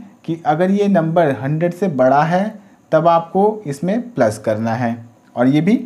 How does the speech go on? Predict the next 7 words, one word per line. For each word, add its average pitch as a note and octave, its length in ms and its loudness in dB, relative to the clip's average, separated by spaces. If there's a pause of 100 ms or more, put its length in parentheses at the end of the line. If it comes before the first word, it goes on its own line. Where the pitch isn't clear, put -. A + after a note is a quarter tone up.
(260)
क्रॉस C#3+ 300 2
वाला D3 180 0
प्लस C3 240 0
करना B2+ 320 0
है। G3 140 -6
अगर C#3 240 0
आपका C#3 460 -2